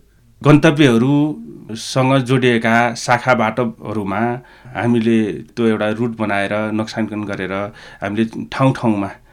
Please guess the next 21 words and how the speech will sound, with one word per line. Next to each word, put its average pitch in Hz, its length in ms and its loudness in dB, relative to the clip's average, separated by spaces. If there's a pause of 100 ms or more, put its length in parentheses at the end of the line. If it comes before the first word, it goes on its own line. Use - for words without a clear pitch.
(160)
हामी 110 220 -2
प्रकाशन 110 480 0
गर्ने 113 460 0 (140)
स्थानीय 110 300 -4
तहहरूसँग 104 580 -4
समन्वय 110 400 0
गरेर 110 460 -4 (340)
र 139 60 4
अर्को 160 380 4
चाहिँ 143 440 2 (480)
हामीले 151 260 6
यस 147 160 2
वर्ष 131 260 2
क्यालेन्डर 127 640 2
प्रकाशन 117 560 0
ग-, 110 340 -6
गर्न 110 160 4
लागिरहेका 107 380 0
छौँ। 127 260 -6 (320)
योभन्दा 123 420 4
अगाडि, 117 420 2